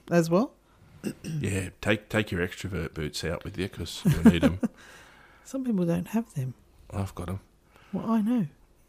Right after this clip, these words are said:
Speaker 2: And shiny jackets. Lots of Christmas themed jackets as well, actually.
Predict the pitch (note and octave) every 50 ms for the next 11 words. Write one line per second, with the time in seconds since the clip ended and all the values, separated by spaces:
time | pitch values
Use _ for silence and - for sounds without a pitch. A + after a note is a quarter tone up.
0 | _ _ _ - - G#2+ F#2+ - - - G#2 G#2 G2+ F#2 F2+ - F#2 E2+ - -
1 | - - - - - - - _ - - - _ _ _ - - - - - _
2 | _ - - E3+ - - - - A#2 G#2+ - - - - F#2 F2 E2+ E2 E2 E2
3 | - - - - - D#2 F2 F2+ F2+ E2 D2+ - - - D2+ D2+ F#2+